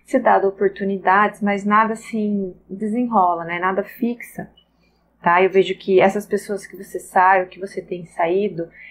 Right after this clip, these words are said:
e que elas, é, não estão ficando na sua vida, né? Ou porque elas saem, ou porque você escolhe, né, se retirar da interação,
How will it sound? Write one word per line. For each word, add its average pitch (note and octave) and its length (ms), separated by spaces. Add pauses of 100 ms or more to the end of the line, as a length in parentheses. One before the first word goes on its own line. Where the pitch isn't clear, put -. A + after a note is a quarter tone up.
(160)
e F#3+ 60
que - 120
elas, F#3 360
é, F3 260
não G3 180
estão A#3+ 300
ficando C4 420
na G3+ 120
sua F#3+ 180
vida, G#3 260
né? F#3 200
Ou G3 80
porque G#3 340
elas E3 260
saem, F#3 360
ou F3+ 40
porque F#3+ 300
você F3+ 400
escolhe, E3+ 420 (300)
né, F#3 300 (360)
se - 240
retirar F3+ 680
da E3+ 140
interação, F3 800